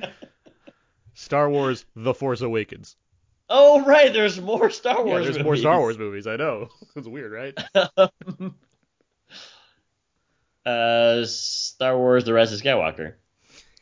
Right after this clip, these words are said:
Speaker 2: Should name the
Speaker 1: Um,
Speaker 2: middle one.
Speaker 1: Yeah.
Speaker 2: <laughs>
Speaker 1: Um, uh, K, K nineteen,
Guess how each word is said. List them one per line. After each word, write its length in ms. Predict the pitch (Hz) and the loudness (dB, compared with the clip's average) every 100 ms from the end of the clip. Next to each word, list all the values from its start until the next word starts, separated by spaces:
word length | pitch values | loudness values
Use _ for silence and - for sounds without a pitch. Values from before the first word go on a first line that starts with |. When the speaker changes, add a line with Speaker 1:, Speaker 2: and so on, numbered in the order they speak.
| _ 143 _ _ _ - 226 175 123 101 90 _ _ - | _ -20 _ _ _ -20 -20 -20 -20 _ _ _ _ -12
Speaker 2:
Should 160 | 113 107 | -8 -2
name 160 | 107 101 | -2 -2
the 40 | |
Speaker 1:
Um, 60 | 98 | -2
Speaker 2:
middle 200 | 113 85 | -2 -2
one. 80 | - _ _ _ _ _ _ | -6 _ _ _ _ _ _
Speaker 1:
Yeah. 240 | - 101 92 _ _ _ _ _ _ _ 175 | -18 -16 -16 _ _ _ _ _ _ _ -10
Speaker 2:
<laughs> 0 | |
Speaker 1:
Um, 840 | 123 110 110 101 101 98 95 82 _ _ _ _ _ _ _ _ _ - _ _ _ _ _ _ _ _ _ _ - 220 _ _ _ _ _ _ _ _ _ 135 | -8 -10 -8 -10 -10 -16 -18 _ _ _ _ _ _ _ _ _ _ -20 _ _ _ _ _ _ _ _ _ _ -20 _ _ _ _ _ _ _ _ _ _ -16
uh, 320 | 120 107 98 98 - _ | -14 -12 -14 -18 -20 _
K, 520 | - 151 151 151 151 _ _ | -16 -12 -10 -10 -14 _ _
K 240 | - 160 | -10 -8
nineteen, 600 | 151 135 120 135 113 92 | -8 -10 -10 -12 -12 -14